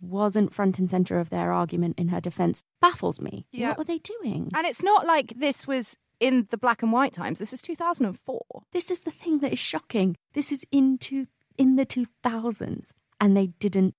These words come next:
Speaker 1: make this the keystone of their case. Like, I don't get it. I don't understand what's going on here.
Speaker 2: Yeah, I mean, it's ineffective counsel, that's for sure. The prosecution also played a recording of a phone call between Cyntoia and Elinette. And in this call, Cyntoia says,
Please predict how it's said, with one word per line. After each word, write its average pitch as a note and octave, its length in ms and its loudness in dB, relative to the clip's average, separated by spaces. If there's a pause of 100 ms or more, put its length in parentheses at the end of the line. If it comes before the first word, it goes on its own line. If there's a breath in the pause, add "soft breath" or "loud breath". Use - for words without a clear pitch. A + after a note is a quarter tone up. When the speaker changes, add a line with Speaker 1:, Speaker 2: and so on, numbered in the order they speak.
(220)
Speaker 1:
make G3 340 6
this F#3+ 200 0
the F#3+ 120 -8
keystone F3 640 0
of E3 120 -4
their E3+ 160 -6
case. F3 200 -4
Like, F3 240 -4
I F#3 120 2
don't F3 180 0
get E3 160 -4
it. E3+ 240 -6
I F#3 140 -2
don't F3 180 -2
understand - 480 -8
what's - 180 -4
going E3+ 240 -2
on E3+ 140 -2
here. F3 260 -6 (120)
Speaker 2:
Yeah, D3 240 -6
I E3 100 2
mean, E3+ 100 2
it's D3+ 120 0
ineffective E3 480 2
counsel, B2 340 -6
that's - 160 -12
for - 80 -20
sure. - 220 -16 (380)
The A#3+ 100 -2
prosecution D#4+ 580 2
also C4 320 4
played G#3 260 2
a G3+ 60 2
recording A#3+ 560 4
of F#3 60 -2
a F#3 60 -2
phone G#3 340 4
call F3+ 180 -2
between E3+ 320 -4
Cyntoia E3+ 420 -4
and D#3+ 140 -4
Elinette. D#3 540 0 (400)
And E3 120 0
in E3+ 140 2
this D#3 160 -2
call, D#3 240 -2
Cyntoia D#3 560 0
says, D3 340 -2